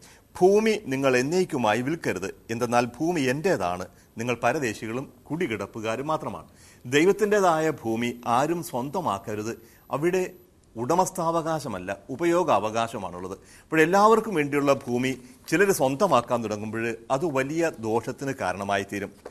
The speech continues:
ഇപ്രകാരമുള്ള ഒരു സംഭവം, ആ, ഒരു സംഭവ പരമ്പര തന്നെയാണ് രാജാക്കന്മാരുടെ കാലത്ത് സംഭവിച്ചത്. അങ്ങനെ രാജാക്കന്മാരുടെ കാലത്ത് എല്ലാവർക്കുമായി ദൈവം നൽകിയിരുന്ന ഭൂമി ചിലർ സ്വന്തമാക്കാൻ തുടങ്ങിയപ്പോൾ അനേകർക്ക് ഭൂമി ലഭി-, ലഭിക്കാതെ പോയി, ജീവിക്കാൻ മാർഗമില്ലാതായി.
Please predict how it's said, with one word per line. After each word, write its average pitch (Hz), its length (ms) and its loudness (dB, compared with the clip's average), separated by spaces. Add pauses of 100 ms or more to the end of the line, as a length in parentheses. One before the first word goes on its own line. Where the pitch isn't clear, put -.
(360)
ഇപ്രകാരമുള്ള 180 840 4
ഒരു 147 200 0
സംഭവം, 143 580 0
ആ, 127 80 6
ഒരു 131 240 2
സംഭവ 139 320 0
പരമ്പര 180 340 4
തന്നെയാണ് 107 420 0
രാജാക്കന്മാരുടെ 123 680 0
കാലത്ത് 104 320 0
സംഭവിച്ചത്. 113 500 -6 (680)
അങ്ങനെ 190 200 4
രാജാക്കന്മാരുടെ 190 840 6
കാലത്ത് 139 480 -2 (360)
എല്ലാവർക്കുമായി 175 960 6
ദൈവം 165 320 2
നൽകിയിരുന്ന 143 600 0
ഭൂമി 127 420 -2 (160)
ചിലർ 180 220 2
സ്വന്തമാക്കാൻ 131 640 0
തുടങ്ങിയപ്പോൾ 113 560 -2 (380)
അനേകർക്ക് 147 680 0 (180)
ഭൂമി 120 180 -2
ലഭി-, 143 440 -2
ലഭിക്കാതെ 147 420 2
പോയി, 101 240 -2
ജീവിക്കാൻ 127 560 -6
മാർഗമില്ലാതായി. 101 840 -2